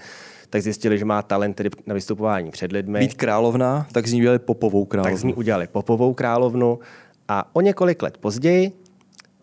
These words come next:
Speaker 1: kde se vzala, tu se vzala, od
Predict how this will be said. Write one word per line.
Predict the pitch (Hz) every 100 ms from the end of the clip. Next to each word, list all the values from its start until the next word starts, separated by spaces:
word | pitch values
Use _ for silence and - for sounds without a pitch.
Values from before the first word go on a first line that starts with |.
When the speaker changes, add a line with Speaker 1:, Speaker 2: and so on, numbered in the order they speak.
| _ _ _ _
Speaker 1:
kde | - 117
se | - 117
vzala, | 110 117 117
tu | 101
se | -
vzala, | 76 87 113 113 120 - _ _ _ _ _ _ _ _ _ _
od | - 131 -